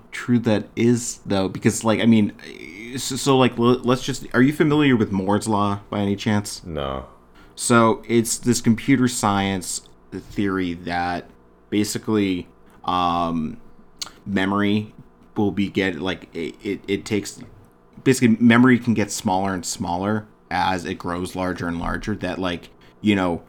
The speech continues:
Speaker 1: ten years ago we had an iPhone that could barely hold, like, five gigs, and now we have one that, that can hold, like, a terabyte. Like, you know, it can keep increasing. But what people don't understand about this, that the,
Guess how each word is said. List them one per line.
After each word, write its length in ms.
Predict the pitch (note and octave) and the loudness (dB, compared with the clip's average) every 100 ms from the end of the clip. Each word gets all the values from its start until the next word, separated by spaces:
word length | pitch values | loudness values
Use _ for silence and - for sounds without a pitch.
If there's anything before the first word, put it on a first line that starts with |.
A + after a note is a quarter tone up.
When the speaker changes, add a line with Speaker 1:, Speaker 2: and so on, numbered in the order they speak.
| - - - _ - | -20 -20 -20 _ -8
Speaker 1:
ten 280 | - A2+ | 2 4
years 220 | G#2 G2 G2 | 4 2 0
ago 160 | F#2+ | -2
we 120 | F#2 | 0
had 140 | F#2 F2+ | -2 -2
an 60 | |
iPhone 460 | - F2+ - F#2+ F2 | -2 -4 -4 -4 -4
that 160 | F2 - | -6 -8
could 160 | E2+ | -8
barely 340 | F2 F2+ F#2 F2+ | -4 -4 -2 -4
hold, 260 | F2+ E2+ | -6 -6
like, 180 | D#2+ E2 | -6 -6
five 300 | F#2+ F2 E2+ | -4 -4 -4
gigs, 480 | F2 F2+ G#2+ A2 - - - - | -4 -4 -4 -6 -10 -20 -20 -10
and 160 | G2 F#2+ | -4 2
now 200 | F#2+ G2 | 4 4
we 120 | G2 | 2
have 140 | F#2+ | 0
one 140 | F#2+ F#2+ | 0 0
that, 280 | F2+ F2+ - A2 | 0 -4 -8 -6
that 180 | F#2+ F#2 | -6 -6
can 100 | F2+ | -10
hold, 180 | F2+ | -10
like, 120 | E2+ F2 | -10 -10
a 60 | |
terabyte. 580 | - F2+ F#2+ A2 B2 C#3 - - - - - - - - - | -10 -6 -4 -2 -2 -4 -10 -20 -20 -20 -20 -20 -20 -20 -4
Like, 340 | G#2 F#2+ - | -2 -2 -2
you 80 | G#2 | -4
know, 160 | G2 - | -4 -4
it 140 | G2 - | -8 -4
can 140 | G2 | -4
keep 200 | - B2 | -2 -2
increasing. 680 | F#2+ - C3 A#2 E2+ D#2 - - - - _ | -2 -2 0 0 -2 -8 -12 -16 -20 -20 _
But 220 | A#2 A2 | 0 0
what 160 | B2 G#2 | 0 -2
people 360 | - C3 B2+ A#2 - | -4 -2 -2 -4 -6
don't 220 | - G#2 G#2 | -4 -2 -2
understand 460 | G2 F2 - G2+ | -6 -6 -4 -4
about 300 | F#2+ F#2 - - - | -2 -4 -6 -14 -12
this, 280 | G#2+ F2 F2+ - | -6 -6 -6 -10
that 340 | G2+ E2 - D2+ | -8 -8 -12 -12
the, 160 | F2 | -12